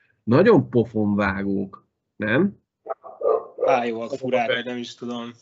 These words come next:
Speaker 2: Ugye a D V T K-nál az első meccs után nyilatkozta a Toki, amit én írtam is nektek, hogy olyan kicsit olyan csalódottságot láttam rajta. Nem a csapatom, hogy ott fiatal srácok, nekik nincs miért csalódottnak lenni. Hogy ő mondta, hogy a szezon elejére jó lenne, ha legalább létszámilag meglennének, aztán a többi majd jön.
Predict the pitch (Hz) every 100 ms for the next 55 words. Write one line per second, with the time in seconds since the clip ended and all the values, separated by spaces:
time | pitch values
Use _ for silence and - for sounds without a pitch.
0 | _ - _ - 131 139 143 135 135 127
1 | 127 131 127 131 131 - 123 127 123 -
2 | 127 135 127 123 123 - 120 - 127 123
3 | 123 - 131 - 120 120 123 120 120 123
4 | 123 120 117 120 120 123 120 117 117 -
5 | - - 123 117 120 - - 135 113 113
6 | - 113 113 117 113 117 117 117 104 -
7 | 117 131 127 - - 123 120 123 117 117
8 | 117 131 117 117 113 127 113 - 113 117
9 | 123 123 117 107 113 110 110 117 110 113
10 | 113 113 117 _ - _ 117 117 123 113
11 | 117 110 - 120 117 120 117 113 117 117
12 | 117 120 113 113 110 110 110 113 107 110
13 | 107 - 110 104 104 104 113 120 120 123
14 | 120 - - 117 110 - 113 107 104 104
15 | 101 107 92